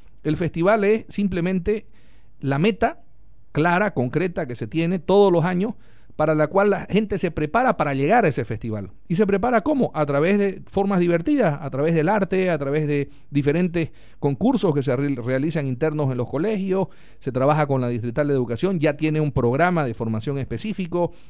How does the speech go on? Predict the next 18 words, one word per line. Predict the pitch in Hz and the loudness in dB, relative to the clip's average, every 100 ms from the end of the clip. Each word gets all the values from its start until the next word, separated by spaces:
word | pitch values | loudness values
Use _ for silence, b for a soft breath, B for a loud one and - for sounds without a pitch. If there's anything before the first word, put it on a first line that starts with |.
| B | B
y | 190 | -6
cada | 247 247 240 | 2 4 6
año | 240 | 6
vamos | 220 220 202 | 4 4 4
innovando | 170 160 208 220 156 | 4 2 2 4 2
con | 120 | 0
diferentes | 123 120 123 131 120 | -4 -2 -4 -4 -2
técnicas. | 269 226 151 - b b b b - | 0 0 -2 -6 b b b b -4
Gracias | 139 175 190 185 165 | 2 4 4 2 0
a | 175 | 0
eso, | 165 180 165 156 | -2 -2 -2 -2
ese | 147 165 | -4 -4
trabajo | 151 147 170 160 | 0 2 2 0
realizado, | 147 131 117 165 156 | -2 -2 2 4 4
por | 123 127 | 2 -2
ejemplo, | 156 147 | -2 0
en | 135 | 0
teatro, | 147 160 151 170 | 2 0 0 -4